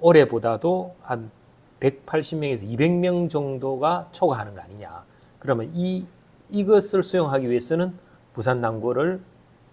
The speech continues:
일 학년을 임시로 그 임시 가교-, 교사죠. 임시 교사를 설치해서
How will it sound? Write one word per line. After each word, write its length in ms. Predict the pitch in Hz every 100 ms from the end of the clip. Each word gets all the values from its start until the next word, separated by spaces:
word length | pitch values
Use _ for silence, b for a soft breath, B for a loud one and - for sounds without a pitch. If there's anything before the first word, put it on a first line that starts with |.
| -
일 140 | 147 131
학년을 600 | 127 113 110 143 98 -
임시로 680 | 135 120 107 147 143 175 175 - - _ _ _ -
그 400 | 98 92 90 90 - _ _ _ _ - _ 143
임시 200 | 123 131
가교-, 300 | - 110 156 - -
교사죠. 600 | - 110 139 131 104 123 147
임시 200 | 107 -
교사를 540 | 110 - 123 156 170 - b b
설치해서 760 | - 143 - 131 135 - 113